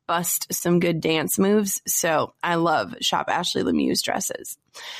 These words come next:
Okay, Brianna Solosky says, "What is the best book you've read recently?" So this year, I kinda transitioned from reading business books to reading books for fun. I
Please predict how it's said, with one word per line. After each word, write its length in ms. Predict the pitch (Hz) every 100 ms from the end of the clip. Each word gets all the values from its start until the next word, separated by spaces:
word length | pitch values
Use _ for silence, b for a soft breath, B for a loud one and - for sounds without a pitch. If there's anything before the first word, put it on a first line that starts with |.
| B B B -
Okay, 240 | 233 226 190
Brianna 560 | 220 233 240 285 359
Solosky 800 | 349 - 240 196 196 196 - 190
says, 340 | 190 175 175 180
"What 360 | 185 196 220
is 200 | 262 247
the 100 | 254
best 520 | 185 180 185 - 196
book 220 | 180 180 -
you've 280 | 180 170 175
read 300 | 170 170 -
recently?" 600 | 175 175 - 107 90 190
So 480 | - 226 214 - - _ _ -
this 300 | 196 240 -
year, 180 | 320 320
I 120 | 247
kinda 320 | 240 226 233
transitioned 760 | 277 349 359 285 196 - 220 214
from 160 | 214
reading 420 | 196 185 180 170 - 165
business 400 | 175 180 226 -
books 320 | 370 381 -
to 100 | 254
reading 300 | 208 214 202
books 200 | 185 -
for 140 | 196
fun. 460 | 180 170 156 190 294 B B B -
I 400 | 220 240 247 254